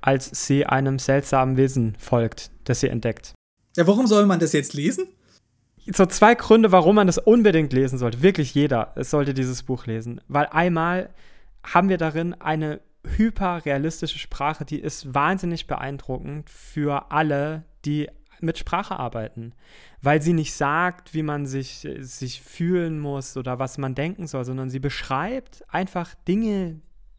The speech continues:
Speaker 1: wie, wie sie gesehen werden, wie sie dastehen, wie sie sind. Und daraus ergeben sich beim, äh, Leser einfach Gefühle, Emotionen und eine,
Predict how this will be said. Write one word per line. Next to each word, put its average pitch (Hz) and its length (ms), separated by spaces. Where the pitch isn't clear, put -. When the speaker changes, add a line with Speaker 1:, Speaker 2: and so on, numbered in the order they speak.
Speaker 1:
wie, 165 340
wie 175 100
sie 175 160
gesehen 156 480
werden, 123 380
wie 139 60
sie 143 120
dastehen, 139 540
wie 139 80
sie 139 120
sind. 180 300
Und 151 220
daraus 180 580
ergeben 147 460
sich 135 500
beim, 127 500
äh, 123 300
Leser 135 500
einfach 127 320
Gefühle, 175 440
Emotionen 143 920
und 135 320
eine, 127 360